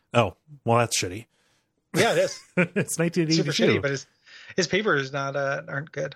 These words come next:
Speaker 1: Yeah. He doesn't
Speaker 2: Um,
Speaker 1: deserve a
Speaker 2: he
Speaker 1: watch.
Speaker 2: He doesn't deserve a watch. Yeah, you can't afford a watch if you can't afford good papers.
Speaker 1: <laughs>
Speaker 2: Um, the, uh, the day ends, a person with a motorcycle, um, from our side rides up and shoots a guard.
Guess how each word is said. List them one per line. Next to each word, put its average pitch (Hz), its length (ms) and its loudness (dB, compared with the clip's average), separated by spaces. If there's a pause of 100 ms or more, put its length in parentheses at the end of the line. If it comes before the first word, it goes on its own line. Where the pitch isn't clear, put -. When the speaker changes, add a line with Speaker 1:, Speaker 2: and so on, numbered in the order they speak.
Speaker 1:
Yeah. 170 300 0 (580)
He 208 60 0
doesn't 180 280 4
Speaker 2:
Um, 135 40 2
Speaker 1:
deserve 131 300 0
a 101 60 0
Speaker 2:
he 104 60 0
Speaker 1:
watch. 98 380 -2 (380)
Speaker 2:
He 240 40 -6
doesn't 202 160 0
deserve 202 200 -2
a 165 80 2
watch. 139 260 -2
Yeah, 226 80 2
you 156 100 0
can't - 140 -2
afford 147 220 0
a - 20 -2
watch 135 320 -8
if 135 60 -14
you 131 80 -16
can't 143 120 0
afford 139 240 -2
good 135 140 -4
papers. 147 400 -8
Speaker 1:
<laughs> - 920 -2
Speaker 2:
Um, 165 400 2 (120)
the, 180 220 0
uh, 160 160 0
the 156 100 -10
day 247 160 2
ends, 190 280 -2
a 170 180 -4
person 185 240 0
with 151 80 -2
a 143 60 -2
motorcycle, 147 600 -2 (300)
um, 143 160 -2
from 147 160 -4
our 147 220 2
side 135 400 -2
rides 143 260 0
up 139 100 -2
and 131 120 -10
shoots 151 200 -6
a 139 60 -10
guard. 135 420 -4